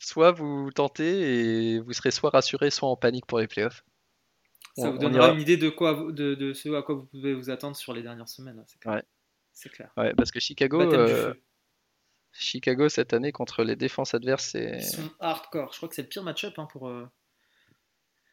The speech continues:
Speaker 1: Ouais,
Speaker 2: pour les
Speaker 1: bah,
Speaker 2: running
Speaker 1: pour
Speaker 2: backs, pour les rece-, enfin, pour tout, hein, ils sont, ils sont super durs, super durs. Et pourtant, offensivement, c'est pas, c'est pas fou.
Speaker 1: Non, c'est ça. Bah, j'allais regarder justement le opponent pour les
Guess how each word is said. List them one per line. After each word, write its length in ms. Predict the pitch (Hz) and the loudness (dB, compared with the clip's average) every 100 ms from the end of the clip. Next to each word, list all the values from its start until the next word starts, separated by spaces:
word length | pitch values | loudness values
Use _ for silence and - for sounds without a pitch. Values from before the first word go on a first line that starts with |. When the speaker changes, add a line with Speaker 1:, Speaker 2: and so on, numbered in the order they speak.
| _ _ _ _ | _ _ _ _
Speaker 1:
Ouais, 200 | 113 120 | 4 6
Speaker 2:
pour 100 | 120 | 8
les 60 | 160 | 6
Speaker 1:
bah, 60 | 120 | 4
Speaker 2:
running 180 | 147 | 2
Speaker 1:
pour 80 | 147 | 0
Speaker 2:
backs, 300 | 175 196 202 | 4 4 2
pour 120 | 165 | 0
les 100 | 147 | 0
rece-, 220 | 147 147 151 | 0 -2 -6
enfin, 160 | 151 | -6
pour 140 | 139 127 | -8 -10
tout, 180 | 262 277 | -6 -6
hein, 120 | 202 | -6
ils 80 | 202 | -10
sont, 300 | - 135 131 | -10 -10 -10
ils 120 | 135 | -12
sont 360 | 135 131 123 120 123 - - | -14 -14 -14 -16 -18 -20 -16
super 440 | - - 233 202 | -12 -10 -6 -6
durs, 280 | 196 180 - _ _ | -6 -8 -12 _ _
super 300 | - - 160 | -18 -10 -10
durs. 140 | 135 | -10
Et 60 | 131 | -14
pourtant, 200 | 135 214 | -8 -6
offensivement, 480 | 208 156 - 143 196 | -4 -6 -8 -8 -8
c'est 180 | - - | -12 -12
pas, 500 | 160 165 165 156 143 | -10 -10 -10 -14 -16
c'est 80 | - | -20
pas 80 | 190 | -20
fou. 220 | - 165 - _ _ _ _ _ _ - _ _ _ _ _ _ | -16 -14 -14 _ _ _ _ _ _ -20 _ _ _ _ _ _
Speaker 1:
Non, 180 | 120 123 | 2 2
c'est 140 | - 113 | 2 0
ça. 220 | 123 123 | 4 4
Bah, 100 | 123 | 4
j'allais 180 | 123 127 | 6 6
regarder 320 | 131 127 139 | 8 6 4
justement 420 | 131 - 120 131 | 2 -2 -2 -2
le 240 | 123 120 120 | 0 0 -2
opponent 360 | 117 135 135 135 - | -4 -4 -4 -8 -6
pour 140 | 117 | -4
les 140 | 120 | -4